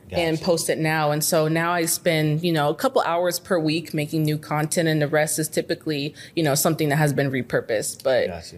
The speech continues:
Speaker 1: it co-, it's like a compounding effect, I always tell people. So in the
Speaker 2: Right.
Speaker 1: beginning, you really do have to put in that groundwork,
Speaker 2: For sure.
Speaker 1: but it will get easier as you go.
Speaker 2: Mm,
Speaker 1: Mm-hmm.
Speaker 2: for sure. And do you think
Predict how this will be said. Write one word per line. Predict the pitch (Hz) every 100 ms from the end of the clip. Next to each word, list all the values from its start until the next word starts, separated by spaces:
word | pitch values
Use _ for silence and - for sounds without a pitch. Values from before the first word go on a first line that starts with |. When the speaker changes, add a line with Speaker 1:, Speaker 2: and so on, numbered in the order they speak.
| 85
Speaker 1:
it | 98
co-, | -
it's | - 214
like | 240
a |
compounding | 196 - 190 196 208 202 208
effect, | 214 220 214
I | 202
always | 190 196
tell | 220 208
people. | 220 220 220
So | 214
in | 196
the | 180
Speaker 2:
Right. | 175
Speaker 1:
beginning, | 185 196 196
you | 185
really | 202 214
do | 180 196
have | 185
to | 190
put | - 190
in | 185 185 175
that | 143 156
groundwork, | 147 160 175 208 233 -
Speaker 2:
For | - -
sure. | - 165
Speaker 1:
but | 185 180 -
it | 185
will | 175 196
get | 185 175
easier | - 165 165 156 139 135
as | 147 147 147
you |
go. | 135 127 104 139 - -
Speaker 2:
Mm, | 90 87 82 156
Speaker 1:
Mm-hmm. | 143 143
Speaker 2:
for | 151
sure. | 90 98 92 85
And | 104 104
do |
you | 113 117
think | 117 113 104